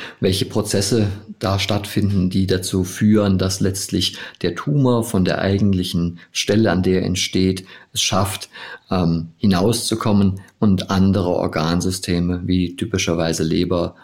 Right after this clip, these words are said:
Lunge oder auch den Knochen, äh, zu befallen und dort sich weiter auszubreiten. Wir wissen, dass verschiedene Tumorerkrankungen da verschiedene Neigungen haben. Manche metastasieren früher, das heißt, bilden früher diese Tochtergeschwulste, andere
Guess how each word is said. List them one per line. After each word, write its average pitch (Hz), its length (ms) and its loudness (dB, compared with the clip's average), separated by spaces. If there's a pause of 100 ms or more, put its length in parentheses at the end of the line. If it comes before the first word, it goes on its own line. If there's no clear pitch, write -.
Lunge 90 280 0
oder 78 200 0
auch - 100 -8
den - 140 -4
Knochen, 90 460 -2 (340)
äh, 92 160 -2
zu - 120 -10
befallen 92 480 2
und 87 140 -2
dort 82 220 -2
sich - 160 -8
weiter 80 280 -2
auszubreiten. 76 840 -4 (500)
Wir 85 160 2
wissen, 165 480 2
dass 98 300 -2
verschiedene 139 440 -2
Tumorerkrankungen 98 920 0
da 76 420 -2 (120)
verschiedene 90 400 0
Neigungen 107 680 2
haben. 95 360 0
Manche 80 400 0 (320)
metastasieren 92 760 -2
früher, 127 340 0
das 101 180 -2
heißt, - 280 -4
bilden 87 260 0
früher 104 320 0
diese 85 220 0
Tochtergeschwulste, 95 1040 -2 (420)
andere 85 560 0